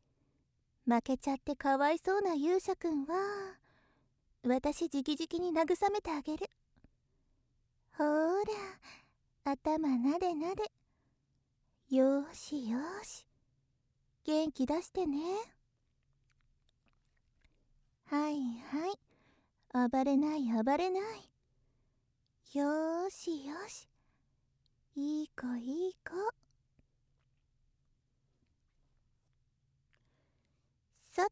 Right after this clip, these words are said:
てと、それじゃあ見事に惨敗しちゃった君をどうするかって話になるんだけど。なんと、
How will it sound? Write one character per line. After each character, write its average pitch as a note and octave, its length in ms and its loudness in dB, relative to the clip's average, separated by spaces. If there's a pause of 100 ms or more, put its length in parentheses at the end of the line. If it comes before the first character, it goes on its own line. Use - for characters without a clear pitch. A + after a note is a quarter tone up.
て F#4 180 -12 (360)
と、 A#3+ 100 -4 (1160)
そ C4 240 4
れ C#4+ 140 4
じ - 120 -2
ゃ D#4 120 4
あ D4 40 4
見 C4+ 200 6
事 F4+ 240 6
に B3 180 6
惨 B3 240 4
敗 D4 240 0
し - 60 -10
ち - 120 -2
ゃ D4 40 2
っ - 20 0
た - 200 -4
君 D4 340 2
を D4 80 2
ど D#4 220 0
う - 20 -4
す - 180 -6
る B3+ 220 -2
か - 140 -6
っ - 60 -12 (840)
て C#4 120 0
話 C#4+ 440 0
に C#4 100 4
な A#3 160 4
る C4+ 120 0
ん C4+ 40 2
だ A#3 120 -4
け G#3+ 120 -16
ど。 G#3 120 -8 (2750)
な C4 340 4
ん G#4+ 120 -4 (100)
と、 - 160 6